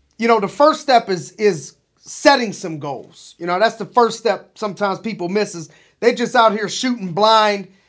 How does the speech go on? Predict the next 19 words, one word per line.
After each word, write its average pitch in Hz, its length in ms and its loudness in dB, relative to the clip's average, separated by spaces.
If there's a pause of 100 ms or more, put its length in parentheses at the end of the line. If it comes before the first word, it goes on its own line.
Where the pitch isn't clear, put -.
(120)
have 214 340 2
no 214 260 4
goals. 190 720 0 (280)
We're 233 140 2
not 247 200 2
gonna 226 160 -6
talk 226 300 2
about 180 300 0
that 202 200 0
today. 160 220 -8
We're 202 200 -4
gonna 262 200 -4
talk 226 240 2
about 196 300 -2
people 208 300 -6
that 165 360 -6
do 262 220 -2
have 196 340 0
goals 151 640 -6